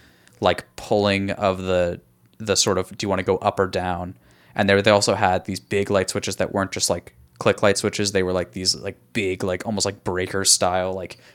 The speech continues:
you pull them all the way down and they click, like, light stuff. And I think they were really trying to go for, like, you wanna feel the movement of that as you do it.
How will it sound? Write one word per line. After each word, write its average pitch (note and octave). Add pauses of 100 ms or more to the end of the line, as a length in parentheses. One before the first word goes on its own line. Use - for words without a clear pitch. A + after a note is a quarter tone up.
(120)
you G2+
pull G2
them F#2+
all F#2
the F#2+
way F#2+
down F#2
and F#2
they F2
click, - (680)
like, F#2+ (760)
light G2+
stuff. D#3+
And C3
I B2
think F#3+
they F3+
were C#3
really A#2
trying G#2+
to G2+
go F#2+
for, F#2
like, F#2+ (120)
you G#2+
wanna G2+
feel G2 (180)
the G#2
movement G#2
of B2+
that C#3 (840)
as G#2+
you F#2+
do F#2
it. B2